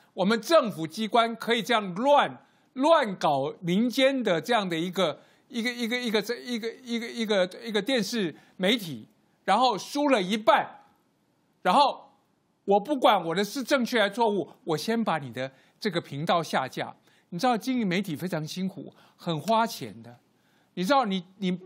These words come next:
让这个中天五十二台下架，你，你知道中天多花了多少钱？这个一般的，一般的个老板老早就撑不下去了。我一说N C C为了你的这个，这个，这个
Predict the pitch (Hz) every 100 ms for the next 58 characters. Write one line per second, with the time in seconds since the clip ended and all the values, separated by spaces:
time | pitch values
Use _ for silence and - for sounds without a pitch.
0 | 254 - 269 233 202 240 196 233 226 240
1 | 196 139 220 196 175 175 196 160 165 120
2 | - _ _ _ - 156 165 - - 170
3 | 233 254 202 226 226 214 220 220 220 220
4 | 220 202 185 143 170 127 - - _ _
5 | _ _ _ _ _ 277 262 277 226 262
6 | 240 185 135 - _ _ - 277 262 254
7 | 214 233 208 247 202 156 117 196 190 196
8 | 220 208 196 185 175 226 131 123 _ _
9 | _ _ _ _ _ - 208 330 302 302
10 | 320 311 294 311 294 294 285 294 - -
11 | 330 277 208 165 131 135 _ _ _ _
12 | _ _ 180 180 151 208 185 - _ _
13 | _ _ _ - 240 208 233 214 202 208
14 | 233 208 190